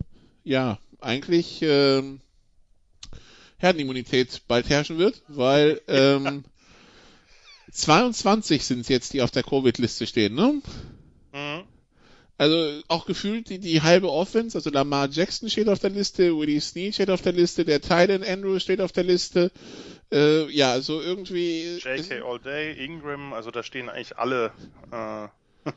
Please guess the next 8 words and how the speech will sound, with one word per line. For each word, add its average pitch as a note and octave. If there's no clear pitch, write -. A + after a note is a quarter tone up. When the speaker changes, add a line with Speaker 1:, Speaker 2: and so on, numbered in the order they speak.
Speaker 2:
das -
ist -
wirklich B2+
gut. A#2+
Also G2+
nicht A#2+
gut, G2+
aber G2